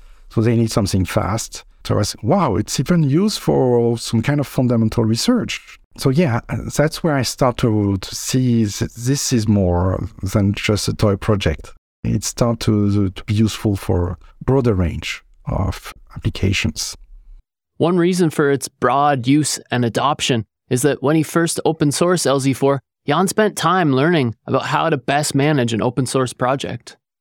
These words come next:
Speaker 1: So even what is a license? What is an open source license? What are the choices? Why is this one? I had a pretty good discussion at the very beginning of the project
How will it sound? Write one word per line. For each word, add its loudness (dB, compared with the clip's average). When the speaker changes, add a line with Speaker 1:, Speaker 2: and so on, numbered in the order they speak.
Speaker 1:
So 2
even 2
what 0
is 2
a 2
license? -4
What 0
is 2
an 2
open 0
source -4
license? -4
What 2
are 4
the 0
choices? -2
Why 0
is 2
this -2
one? 2
I 0
had 2
a 2
pretty 2
good 0
discussion 0
at 0
the 0
very 2
beginning 2
of 0
the 0
project -2